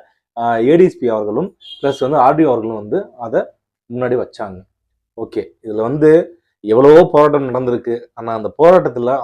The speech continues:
on spot-லயே நமக்கு ஒரு நீதி கிடைச்சிருக்கு, ஒரு முதல் கட்ட நீதி. இது முழுமையான நீதின்னு சொல்லிட முடியாது,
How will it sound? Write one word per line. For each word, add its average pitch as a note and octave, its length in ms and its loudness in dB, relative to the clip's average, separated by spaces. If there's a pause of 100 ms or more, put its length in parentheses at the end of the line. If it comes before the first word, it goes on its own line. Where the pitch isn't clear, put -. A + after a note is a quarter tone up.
on F3+ 200 2
spot-லயே E3+ 580 2
நமக்கு C#3+ 340 -4
ஒரு A#2+ 200 0
நீதி E3 300 2
கிடைச்சிருக்கு, A#2+ 640 -10
ஒரு A#2 160 -10
முதல் E3 280 4
கட்ட F3+ 200 0
நீதி. C3+ 360 -6 (340)
இது A2+ 100 -6
முழுமையான F#3+ 500 6
நீதின்னு F#3+ 320 4
சொல்லிட D3+ 200 0
முடியாது, A#2+ 360 -4